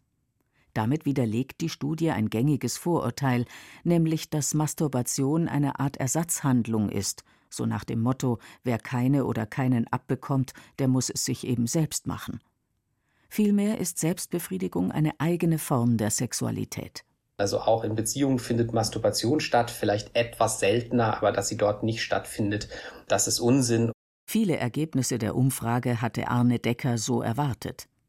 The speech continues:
Speaker 1: Aber eines hat den Forscher überrascht, dass es so viele ältere Frauen gibt,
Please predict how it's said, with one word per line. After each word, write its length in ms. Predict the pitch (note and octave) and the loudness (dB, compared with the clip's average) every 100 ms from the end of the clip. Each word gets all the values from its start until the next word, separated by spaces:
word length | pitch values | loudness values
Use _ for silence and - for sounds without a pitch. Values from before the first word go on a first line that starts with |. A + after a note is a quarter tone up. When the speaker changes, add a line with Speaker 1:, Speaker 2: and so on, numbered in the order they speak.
| _ _ | _ _
Speaker 1:
Aber 300 | D#3+ C#3 A#2+ | 0 2 2
eines 400 | A#2 C#3 A3+ - | 2 2 0 -2
hat 140 | G3 - | -4 -2
den 120 | E3+ | -2
Forscher 380 | - E3+ - - | 0 -4 -2 -4
überrascht, 580 | E3+ E3+ D3 - - - - - - _ - | -2 -4 -4 -4 -8 -12 -20 -20 -20 _ -4
dass 180 | F3+ - | -2 0
es 180 | - - | -2 0
so 160 | F3 | 0
viele 440 | A3+ - F3 F#3 - | -2 -4 -4 -4 0
ältere 480 | C#3+ F#3 F#3 D#3 | 0 2 0 0
Frauen 480 | D3+ - D3 F#3 B2+ | -2 -2 0 4 2
gibt, 320 | B2+ A#2+ - | 2 -4 -4